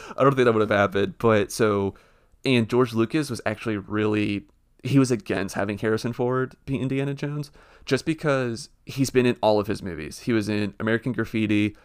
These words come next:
and Star Wars, and then he's like, "I just didn't want him to be, like, just my actor." Like, I'll, and Harrison Ford, like, wasn't, like, offended by this or anything, but, um, I think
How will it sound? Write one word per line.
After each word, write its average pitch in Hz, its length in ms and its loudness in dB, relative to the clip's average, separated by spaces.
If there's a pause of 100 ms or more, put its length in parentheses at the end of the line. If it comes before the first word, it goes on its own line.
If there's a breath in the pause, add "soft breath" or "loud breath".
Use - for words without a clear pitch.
(120 soft breath)
and 104 140 -6
Star 101 360 0
Wars, 98 440 0
and 104 160 -4
then 101 100 -2
he's 101 140 -4
like, 98 140 -4
"I 110 100 -2
just 104 200 -8
didn't 107 260 -4
want 110 180 -6
him 101 260 -2
to 92 120 -10
be, 98 440 -6
like, 85 220 -8 (160)
just 107 320 -8 (100)
my 98 380 -6
actor." 78 480 -8
Like, 90 180 -8
I'll, - 220 -4 (480)
and 104 380 -2
Harrison 117 600 0
Ford, 107 260 0
like, 101 200 0
wasn't, 104 340 -2 (340 soft breath)
like, 101 120 -10
offended 98 400 -2
by 92 120 -4
this - 180 -8
or - 40 -6
anything, 98 420 -6
but, 98 260 -4 (460 soft breath)
um, 101 380 -2
I - 40 -2
think 165 280 -4